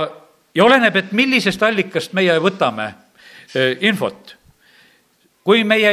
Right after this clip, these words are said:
jälgime seda, mida meile ainult meedia pakub, siis me jääme üsna kurvaks.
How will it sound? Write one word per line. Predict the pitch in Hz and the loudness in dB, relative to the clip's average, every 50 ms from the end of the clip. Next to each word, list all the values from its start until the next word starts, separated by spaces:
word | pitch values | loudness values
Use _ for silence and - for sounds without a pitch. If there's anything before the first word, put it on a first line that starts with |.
| 202 208 | 2 2
jälgime | 226 220 208 - - 180 170 175 170 | 0 0 -2 -4 -4 -4 -2 -2 0
seda, | 202 208 196 202 175 | 0 0 2 2 0
mida | 170 180 175 185 170 | 0 -2 -2 -2 -2
meile | 165 175 180 165 175 175 | 0 0 -2 0 0 -2
ainult | 175 165 135 - 160 | -2 -4 -10 -8 -6
meedia | 170 156 131 131 123 | -4 -4 -2 -2 -2
pakub, | - 131 - - - - _ - _ - - - _ _ _ _ _ _ _ _ _ | -4 -4 -6 -6 -20 -20 _ -20 _ -20 -20 -20 _ _ _ _ _ _ _ _ _
siis | - 107 98 127 | -16 -14 -8 -2
me | 147 156 | -2 -2
jääme | 165 156 120 | -2 -2 -8
üsna | - - 170 170 165 165 - - | -10 -6 -4 -4 -4 -6 -10 -8
kurvaks. | - 135 131 135 139 139 139 - - - - | -6 -4 -2 -2 -2 -4 -4 -10 -20 -20 -20